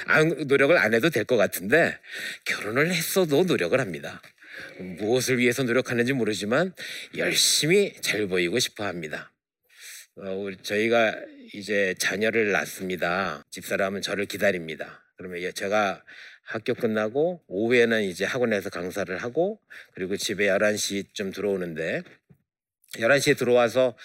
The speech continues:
큰아들, 작은아들 하루도 안 빠지고 목욕을 시켰습니다. 근데 그 목욕시키는 그 과정이 너무 행복했고 또 너무 좋았습니다. 왜 그러냐면 우리가 피부가 피부,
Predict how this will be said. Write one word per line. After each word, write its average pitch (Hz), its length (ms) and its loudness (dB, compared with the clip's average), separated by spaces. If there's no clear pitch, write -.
큰아들, 117 560 0
작은아들 92 720 -4
하루도 175 440 0
안 90 300 0
빠지고 87 720 -6
목욕을 104 440 -2
시켰습니다. 76 720 -12
근데 117 120 -6
그 - 100 -8
목욕시키는 143 800 -2
그 127 140 -4
과정이 101 840 -6
너무 107 340 -4
행복했고 139 1000 -6
또 117 180 2
너무 104 800 0
좋았습니다. 104 720 -8
왜 95 100 -6
그러냐면 104 480 -2
우리가 92 260 -4
피부가 123 400 -4
피부, 107 300 -10